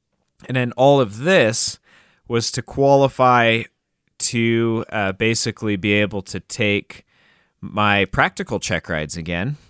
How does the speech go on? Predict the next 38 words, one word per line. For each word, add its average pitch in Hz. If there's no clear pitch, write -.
which 101
involves 107
going 113
up 110
with 104
a 101
F 104
A 104
A 101
designated 101
examiner, 104
a 92
D 127
E, 117
to 113
prove 147
in 147
an 151
airplane 139
that 101
you 107
meet 107
the 117
standards 123
and 113
requirements 117
for 101
the 110
private, 87
the 104
instrument, 110
the -
commercial, 104
and 110
the 107
A 110
T 127
P. 170